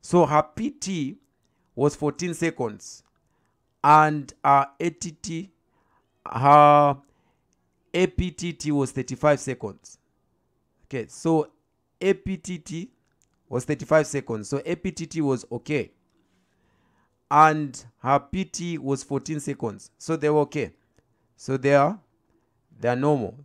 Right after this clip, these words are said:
They are within normal ranges. So they are within normal ranges.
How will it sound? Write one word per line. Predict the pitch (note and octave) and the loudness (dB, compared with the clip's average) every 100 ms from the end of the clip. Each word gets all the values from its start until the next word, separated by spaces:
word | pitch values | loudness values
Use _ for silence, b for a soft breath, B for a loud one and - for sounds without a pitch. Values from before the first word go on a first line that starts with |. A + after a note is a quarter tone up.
| _ | _
They | A#2 | 0
are | B2 | 2
within | A#2+ A#2+ G#2+ D3 E3 E3+ F3 _ _ _ _ _ _ _ _ _ _ _ _ _ | 0 -2 -4 -2 -2 -4 -14 _ _ _ _ _ _ _ _ _ _ _ _ _
normal | B2+ C3 C#3 B2+ | -6 -4 -2 -2
ranges. | B2 A2+ F#2 - - _ _ _ _ _ _ _ _ _ _ _ E3 _ _ _ | -2 -6 -10 -14 -20 _ _ _ _ _ _ _ _ _ _ _ -20 _ _ _
So | - | -16
they | A2+ A#2 | -6 -2
are | A2+ | -2
within | A#2+ A2+ C#3+ E3+ F#3 _ _ _ _ _ _ _ _ _ _ _ _ | -4 -6 -6 -6 -8 _ _ _ _ _ _ _ _ _ _ _ _
normal | B2 C#3+ | -4 0
ranges. | C3+ C3 G#2+ F2+ - | 0 0 -6 -14 -18